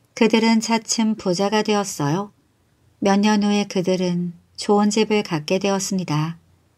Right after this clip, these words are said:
하지만 아직 그들은 만족하지 않았습니다.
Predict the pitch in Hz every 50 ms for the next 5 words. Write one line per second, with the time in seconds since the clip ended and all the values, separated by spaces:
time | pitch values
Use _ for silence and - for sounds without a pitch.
0 | _ _ _ _ _ - 233 220 226 - 233 220 220 220 208 190 175 160 151 151
1 | 180 175 175 170 175 - - 196 185 190 202 190 160 160 170 196 196 - _ _
2 | _ _ _ _ _ - 190 185 185 180 220 226 220 - 220 208 202 208 196 170
3 | 160 160 180 180 - - 190 180 170 160 151 156 160 165